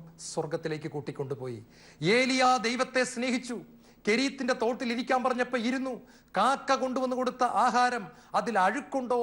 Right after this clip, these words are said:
മാലിന്യമുണ്ടോ, മലമൂത്ര വിസർജനമുണ്ടോ, ഒന്നും നോക്കിയില്ല. കാക്ക കാലുകളിൽ കൊണ്ടുവന്ന് കടിച്ചു പിടിച്ചു കൊടുത്ത ആ ഇറച്ചി അദ്ദേഹം ചോദ്യം ചെയ്യാതെ ഭക്ഷിച്ചു. അദ്ദേഹം ദൈവത്തെ സ്നേഹിച്ചു. രാജാക്കന്മാരുടെ രണ്ടാം പുസ്തകത്തിൽ ദൈവം ഏലിയായെ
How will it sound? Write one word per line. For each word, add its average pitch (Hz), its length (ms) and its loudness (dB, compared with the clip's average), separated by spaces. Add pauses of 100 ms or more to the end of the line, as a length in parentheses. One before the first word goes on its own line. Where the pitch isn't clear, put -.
(140)
മാലിന്യമുണ്ടോ, 247 680 0 (120)
മലമൂത്ര 262 520 0
വിസർജനമുണ്ടോ, 233 600 0 (460)
ഒന്നും 277 400 -2
നോക്കിയില്ല. 240 360 0 (180)
കാക്ക 240 480 2 (100)
കാലുകളിൽ 240 420 2 (100)
കൊണ്ടുവന്ന് 233 360 -2 (120)
കടിച്ചു 208 380 0
പിടിച്ചു 233 300 -6
കൊടുത്ത 220 260 0 (640)
ആ - 20 6 (520)
ഇറച്ചി 240 380 -2
അദ്ദേഹം 226 260 -2 (140)
ചോദ്യം 247 540 -2
ചെയ്യാതെ 226 360 0
ഭക്ഷിച്ചു. 196 380 -6 (240)
അദ്ദേഹം 208 340 0
ദൈവത്തെ 220 320 0 (120)
സ്നേഹിച്ചു. 185 420 -4 (400)
രാജാക്കന്മാരുടെ 220 760 2
രണ്ടാം 226 300 0
പുസ്തകത്തിൽ 233 420 -2 (560)
ദൈവം 233 340 0 (220)
ഏലിയായെ 220 440 2